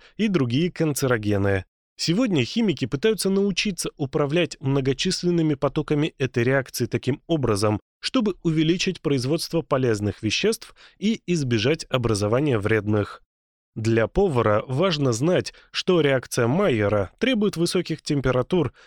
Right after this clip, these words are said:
как правило, значительно выше точки кипения воды. Именно поэтому при запекании в духовке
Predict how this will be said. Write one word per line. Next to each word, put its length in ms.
как 280
правило, 640
значительно 760
выше 360
точки 460
кипения 500
воды. 420
Именно 300
поэтому 440
при 200
запекании 580
в 60
духовке 520